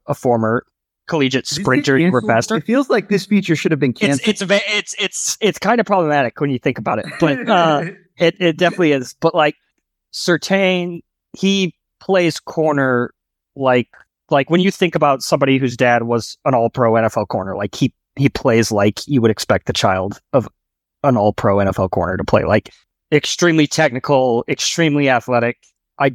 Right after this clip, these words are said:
Speaker 1: don't really see any weakness in his game at all. Came into the league and was dominant year one. Very, very good in press. Is, like, already, like Matt said,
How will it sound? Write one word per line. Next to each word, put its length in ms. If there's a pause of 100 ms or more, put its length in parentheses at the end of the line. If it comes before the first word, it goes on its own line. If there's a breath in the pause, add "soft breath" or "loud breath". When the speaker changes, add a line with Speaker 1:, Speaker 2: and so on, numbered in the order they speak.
(140)
Speaker 1:
don't 340
really 300
see 640 (100)
any 240
weakness 460
in 60
his 180
game 240
at 80
all. 380 (440)
Came 240
into 120
the 100
league 340
and 160
was 500 (380)
dominant 400
year 260
one. 500 (320)
Very, 400
very 240
good 160
in 100
press. 640 (320)
Is, 160
like, 260 (580)
already, 720 (420)
like 140
Matt 220
said, 400